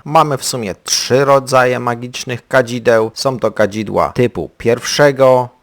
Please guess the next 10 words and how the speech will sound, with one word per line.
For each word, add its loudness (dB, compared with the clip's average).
kadzidła -4
typu -10
drugiego 0
i -12
kadzidła -2
typu -10
trzeciego. -4
Jednocześnie -2
możemy -6
używać -6